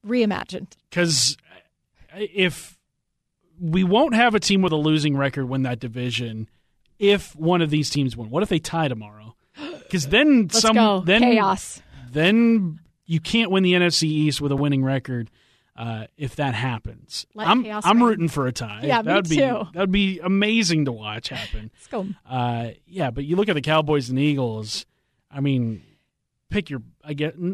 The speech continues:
Speaker 2: pick your non-poison, pick
Speaker 1: Yeah.
Speaker 2: your diet beverage.
Speaker 1: It's really interesting. We played the clip from Ryan Clark and Dominic Fox were talking, mo-, more Ryan Clark talking about not wanting to go play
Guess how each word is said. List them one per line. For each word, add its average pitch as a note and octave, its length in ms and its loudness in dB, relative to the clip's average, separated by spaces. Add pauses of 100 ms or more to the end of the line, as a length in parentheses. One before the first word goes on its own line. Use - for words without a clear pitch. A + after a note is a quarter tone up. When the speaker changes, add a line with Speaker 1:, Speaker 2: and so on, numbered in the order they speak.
(220)
Speaker 2:
pick G#3+ 200 -2
your F#3 120 0
non-poison, F#3+ 960 0
pick F#3+ 120 0
Speaker 1:
Yeah. G#3 140 0
Speaker 2:
your D#3+ 240 2
diet D3+ 400 0
beverage. F#3+ 540 -2
Speaker 1:
It's D#4+ 220 -2
really D#4+ 340 0
interesting. B3 420 -2
We A#3 180 0
played A#3 360 -4
the A3+ 80 -4
clip G#3+ 320 -6
from G#3 460 -4 (120)
Ryan G#3+ 240 0
Clark G#3+ 400 -2
and G3+ 100 -4
Dominic G3+ 300 -4
Fox G3+ 280 -6
were G3+ 80 -18
talking, G3 360 -8 (200)
mo-, G#3+ 200 -4
more A#3+ 460 -4
Ryan G3 220 -4
Clark G3+ 240 -6
talking G#3+ 240 -8
about - 180 -6
not G3+ 260 -4
wanting G#3 280 -6
to G#3 100 -14
go F#3+ 200 -4
play F#3+ 500 -8